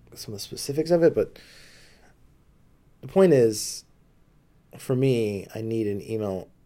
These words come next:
account as far as I can tell. But, like,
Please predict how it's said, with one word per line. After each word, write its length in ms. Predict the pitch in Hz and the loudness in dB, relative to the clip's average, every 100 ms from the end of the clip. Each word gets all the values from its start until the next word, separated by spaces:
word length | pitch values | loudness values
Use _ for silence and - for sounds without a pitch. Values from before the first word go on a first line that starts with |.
| _ _ | _ _
account 520 | 107 - 113 98 90 - | -20 -14 -8 -8 -10 -14
as 100 | - | -10
far 140 | 104 | -8
as 100 | 92 | -8
I 60 | 90 | -8
can 140 | - | -14
tell. 380 | - - - - _ _ _ _ _ _ _ _ | -14 -14 -16 -20 _ _ _ _ _ _ _ _
But, 600 | - 117 117 107 - - - _ _ _ _ _ _ _ _ _ _ _ _ - _ _ _ _ - _ _ _ _ _ | -4 2 4 2 -2 -10 -12 _ _ _ _ _ _ _ _ _ _ _ _ -20 _ _ _ _ -20 _ _ _ _ _
like, 340 | 117 110 - | -2 -2 -6